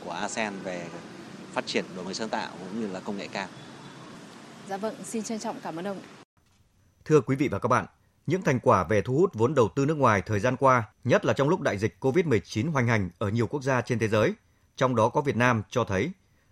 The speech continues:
Speaker 3: chúng ta đã đi đúng hướng. Nghị quyết năm mươi của Bộ Chính trị về định hướng, hoàn thiện thể chế chính sách,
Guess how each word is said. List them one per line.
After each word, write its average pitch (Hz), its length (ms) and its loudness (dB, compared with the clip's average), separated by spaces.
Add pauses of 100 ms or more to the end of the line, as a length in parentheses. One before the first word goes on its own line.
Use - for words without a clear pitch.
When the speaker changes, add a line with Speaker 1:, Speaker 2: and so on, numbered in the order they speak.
(120)
Speaker 3:
chúng 135 160 0
ta 160 140 4
đã 156 80 0
đi 151 140 0
đúng 143 140 0
hướng. 143 260 6 (420)
Nghị 120 140 0
quyết - 260 -4
năm 160 200 2
mươi 156 180 6
của 107 140 -4
Bộ 104 120 2
Chính 113 120 -2
trị 139 300 -2
về 104 160 0
định 113 120 0
hướng, 113 280 2 (180)
hoàn 117 180 2
thiện 135 180 0
thể 107 140 2
chế 110 240 2
chính 143 180 -4
sách, 196 220 0